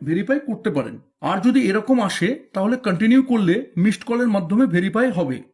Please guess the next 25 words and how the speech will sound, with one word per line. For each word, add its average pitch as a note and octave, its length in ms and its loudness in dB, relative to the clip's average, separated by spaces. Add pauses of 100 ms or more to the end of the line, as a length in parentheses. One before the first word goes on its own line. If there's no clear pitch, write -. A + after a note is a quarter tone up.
(360)
অন্যভাবে A#3 440 2
ভেরিফাই G#3+ 360 0
করতে A3 340 -6
চাইলে G#3 400 -2 (240)
ভেরিফাই G3+ 400 -2
অ্যানাদার F3 380 -2
ওয়েতে F#3 340 -4
ট্যাপ D#3+ 280 -4 (120)
করে E3 300 0 (340)
মিসড F#3 260 0
কল, A#3+ 340 -4
এসএমএস G3+ 560 -4 (280)
বা F#3 160 -2
ভয়েস D3+ 360 -2
কল G#3 280 -4 (340)
যেটির F#3 280 0
মাধ্যমে G#3+ 380 -2
ভেরিফাই F3 400 -4
করতে E3 320 -4
চান G3+ 300 -2 (260)
সিলেক্ট G3+ 380 -4
করে G#3+ 200 -2
কন্টিনিউ F#3 420 0
করে G#3 240 -2
দেবেন। A2 260 -6